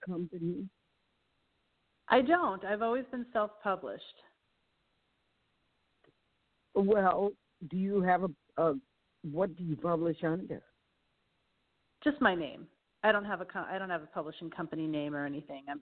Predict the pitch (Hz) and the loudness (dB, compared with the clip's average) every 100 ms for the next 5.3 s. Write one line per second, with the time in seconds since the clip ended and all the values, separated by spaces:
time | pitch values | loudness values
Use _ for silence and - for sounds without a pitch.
0 | - 175 156 165 156 147 139 120 127 127 | -2 0 2 2 2 0 -2 0 -2 -2
1 | 123 _ _ - 90 85 _ _ _ _ | -6 _ _ -2 0 0 _ _ _ _
2 | _ _ _ 190 180 165 196 175 196 196 | _ _ _ 4 4 4 2 2 2 4
3 | 170 160 156 147 160 139 - 151 107 - | 6 6 6 2 0 0 0 -4 -4 -10
4 | 113 _ _ _ _ _ 220 269 - 226 | -20 _ _ _ _ _ 0 0 4 8
5 | 233 285 359 | 10 8 6